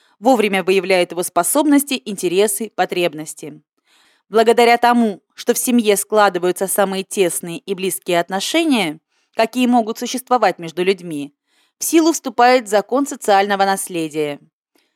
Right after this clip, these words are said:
Дети по своему характеру, темпераменту, стилю поведения во многом похожи на своих родителей.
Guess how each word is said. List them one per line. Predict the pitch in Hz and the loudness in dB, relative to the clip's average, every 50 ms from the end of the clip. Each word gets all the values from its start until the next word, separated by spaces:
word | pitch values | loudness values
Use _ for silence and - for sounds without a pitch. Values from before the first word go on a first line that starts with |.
| _ _ _ | _ _ _
Дети | - 185 240 294 311 - - 302 | -6 -2 0 2 2 0 -2 -6
по | 277 - 254 | -2 0 -2
своему | 254 - 262 294 349 381 370 | 0 0 -2 -2 -2 -2 0
характеру, | - 233 214 202 196 196 196 - - 202 190 190 | 0 2 4 4 4 2 0 -2 -6 -4 -4 -4
темпераменту, | - - 285 285 269 233 208 208 208 202 202 196 190 190 - 185 185 180 190 | -2 -2 -2 0 2 2 4 4 2 2 0 -4 -8 -8 -8 -8 -8 -8 -12
стилю | - - 262 233 240 | -6 -2 -2 0 2
поведения | 233 220 208 214 180 180 240 302 320 302 277 262 262 254 - _ _ _ _ _ | 2 2 2 0 -4 -2 -2 0 2 2 2 2 2 -2 -6 _ _ _ _ _
во | 196 220 220 | 2 2 2
многом | 214 220 226 262 320 302 277 320 277 - | 4 2 2 2 2 2 2 0 0 0
похожи | 202 196 - - 220 214 185 214 | -2 -2 2 2 2 2 2 0
на | 220 208 | -6 -6
своих | - - 190 185 175 - | -4 -2 -2 -2 -2 0
родителей. | 196 185 180 165 156 151 - - 151 147 147 143 143 151 | -2 -2 -2 -2 -8 -14 -12 -12 -12 -10 -10 -12 -14 -18